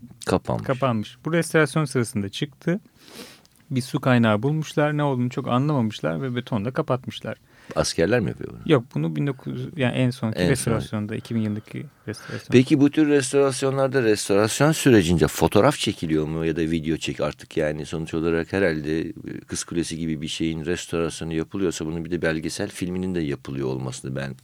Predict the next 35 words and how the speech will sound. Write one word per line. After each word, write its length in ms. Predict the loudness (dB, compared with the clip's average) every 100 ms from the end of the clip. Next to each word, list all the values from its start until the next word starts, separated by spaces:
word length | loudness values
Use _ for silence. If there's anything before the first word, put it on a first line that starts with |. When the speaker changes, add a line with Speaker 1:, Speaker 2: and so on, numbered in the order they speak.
| _ _ -20 -20 -14
Speaker 1:
önceden 500 | -12 -10 -8 -8 -2
varsayıyorum. 680 | -2 -2 -4 -4 -4 -6 -8 -14
Speaker 2:
Şimdi 300 | -2 0 0 -4 -10 -2
ben, 300 | 2 2 0 -6 -8 0
e, 420 | 4 4 2 2
başka 340 | 6 4 6 4
yerlere 300 | 6 2 0
gidiyor 240 | 0 0
konuş. 260 | 0 -2 2
Ben 140 | 0
şöyle 320 | 2 2 0 -2 -4
çok 140 | -4 -2 2
net 160 | 2 2
bir 60 | -6
şey 180 | -2 -4
söyleyeyim. 420 | 0 -2 0 -6 -8 -20 -20 _ 0
Doksan 300 | 0 4 2
iki 240 | 0 -2
yılında 520 | -2 0 0 0 0
ben 160 | 2 0
Kız 200 | 0 -8
Kulesi 300 | -4 -4 -2
ile 80 | -2
ilgili 220 | -2 -2
araştırma 400 | 0 0 0 0
yapmaya 340 | 0 0 -6 -4
başladığımda 540 | -8 -2 0 0 2
bir 100 | 0
hayaldi 520 | 2 6 6 6 2
onunla 280 | 0 0 2
ilgili 280 | 0 -2 -4
bir 40 |
şey 260 | -2 -2 0
bulabilmek. 600 | -4 -4 -4 -2 -4 -6 _ -20 -20 -20 _ _
E, 80 | -2